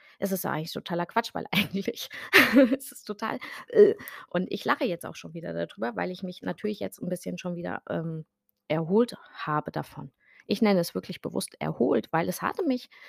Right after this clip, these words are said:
echt beschäftigt heute Morgen. Es ist verrückt. Und da frage ich mich, hat das doch vielleicht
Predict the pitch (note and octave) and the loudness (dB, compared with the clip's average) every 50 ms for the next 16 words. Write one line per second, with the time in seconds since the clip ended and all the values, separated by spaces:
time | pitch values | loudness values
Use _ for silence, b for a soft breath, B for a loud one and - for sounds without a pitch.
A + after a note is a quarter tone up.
0 | B B B B B B B B B B B _ _ _ _ _ _ _ _ - | B B B B B B B B B B B _ _ _ _ _ _ _ _ -20
1 | _ _ _ - G3+ F3+ - - - A#3+ - - A4 C5 - - - A#3+ - - | _ _ _ 0 0 2 2 4 4 4 4 6 2 2 2 0 -6 -8 -6 -4
2 | E3 E3 - E3 E3+ E3+ E3 F3 - - F#3 G3+ _ _ _ _ _ _ _ _ | -4 -4 -4 -4 -6 -4 -4 -6 -6 -8 -12 -14 _ _ _ _ _ _ _ _
3 | _ _ _ _ - - - - - - - - - _ _ _ _ _ _ _ | _ _ _ _ -6 -2 -2 -2 -2 -2 -8 -10 -12 _ _ _ _ _ _ _
4 | _ _ _ _ _ - - - B3 C4+ - - - _ _ - - _ _ - | _ _ _ _ _ -16 -8 -6 -6 -4 -4 -6 -10 _ _ -20 -20 _ _ -4
5 | G3 F#3 F#3 - - B B B B B E3+ F3 - - - C#4+ C#4+ C4 B3 - | -2 -2 -2 -4 -12 B B B B B -4 -4 -2 2 2 2 2 2 0 0
6 | B3 C4 B3+ - B B B B B F#3+ - A#3+ A#3 - - - - G4 - - | 0 0 0 -2 B B B B B 4 4 4 -2 -2 -2 0 0 0 -2 -4
7 | - _ - - A#3+ A3+ A3 A#3 A#3+ A#3 A3+ - - - | -20 _ -4 0 2 4 4 4 4 2 0 -2 -6 -20